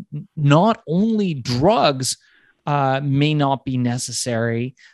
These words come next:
but in fact, the condition may be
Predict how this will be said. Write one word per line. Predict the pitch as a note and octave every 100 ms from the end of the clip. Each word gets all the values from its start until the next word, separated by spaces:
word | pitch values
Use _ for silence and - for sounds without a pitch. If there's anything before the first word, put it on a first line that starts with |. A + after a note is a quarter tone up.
| -
but | C3+ C3+ C#3+ - -
in | D3
fact, | B2 - G#3 G3 -
the |
condition | C3 - B2 E3 G#3 - B2+ A2 A#2 - _ _ _ -
may | B2+ C3+ D3
be | C3+ C#3+ C#3 C#3 C3+ C3 C3+